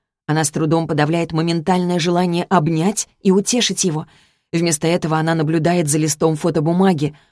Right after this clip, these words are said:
плавающим в кювете. Призрачные тени.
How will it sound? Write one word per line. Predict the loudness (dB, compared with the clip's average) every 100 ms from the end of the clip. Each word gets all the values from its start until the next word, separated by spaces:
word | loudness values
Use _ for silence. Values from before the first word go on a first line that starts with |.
| _ -2
плавающим | 0 2 0 0 -2 -2 -4
в | 0
кювете. | 2 4 4 2 -8 -12 _ _ _ _ _ -6
Призрачные | -2 -2 -2 -4 -2 -2
тени. | -2 -4 -4 -8